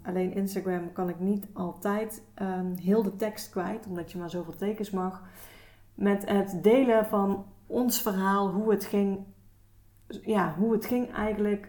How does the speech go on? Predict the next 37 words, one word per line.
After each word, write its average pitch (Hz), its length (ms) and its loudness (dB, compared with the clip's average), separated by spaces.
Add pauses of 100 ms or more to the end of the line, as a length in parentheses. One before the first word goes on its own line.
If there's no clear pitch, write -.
ehm, 180 300 -4 (560)
dat 220 220 2
wij 196 160 0
tot 190 160 -6
de 190 60 -2
beslissing 190 500 -2
zijn 170 240 -4
gekomen 170 340 -6
om 170 100 -4
op 165 120 -10
wereldreis 170 560 -2
te - 60 -16
gaan. 160 320 -10 (760)
Want 190 400 0
ook 214 220 0
dat 226 200 2
ging 196 280 -2 (100)
echt 226 280 -2
niet 214 280 0
zonder 202 260 0
slag 190 260 -2
of 160 80 -8
stoot. 190 380 -2
Er 180 60 -2
zijn 180 240 0
heel 196 380 4
veel 190 380 -2
discussies 185 640 -4
thuis 180 280 -4
geweest. 175 440 -6
Wij 180 180 -2
zaten 180 320 -2
er 175 220 -8
absoluut 214 540 0
niet 226 260 2
hetzelfde 190 580 -4
in. 208 420 -2